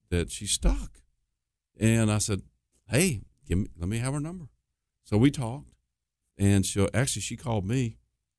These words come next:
and, uh, turns out it's a, she's completely remodeled this house. It looks fantastic. Uh, it's, it's furnished.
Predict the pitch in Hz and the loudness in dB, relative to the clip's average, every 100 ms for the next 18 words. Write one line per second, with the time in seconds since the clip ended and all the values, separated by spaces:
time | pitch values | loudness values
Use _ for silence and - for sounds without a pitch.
0 | - 95 95 95 90 90 90 90 - _ | -2 2 4 2 -2 -4 -6 -10 -14 _
1 | - 127 113 113 98 95 90 85 - _ | 0 2 2 0 -2 -4 -6 -8 -12 _
2 | _ _ - 120 - 107 98 - _ 135 | _ _ -4 -4 -4 -6 -8 -10 _ 2
3 | 180 160 85 90 92 92 120 165 160 123 | 4 4 -2 -8 -8 -2 2 4 6 4
4 | 120 113 98 95 92 - 82 69 - _ | 2 -2 0 2 0 -2 -10 -14 -20 _
5 | _ _ _ _ _ _ _ _ _ _ | _ _ _ _ _ _ _ _ _ _
6 | - 107 110 110 98 - - 147 180 165 | 2 2 4 2 0 -4 0 2 2 0
7 | 147 85 80 - 87 - _ _ _ _ | -2 -4 -4 -10 -14 -18 _ _ _ _
8 | _ _ _ _ _ 101 95 92 - 98 | _ _ _ _ _ 4 4 4 2 2
9 | - 98 - - 101 - - _ _ - | 2 -2 -4 2 2 2 -8 _ _ 2
10 | 147 185 127 113 - - | 4 6 4 0 -4 -14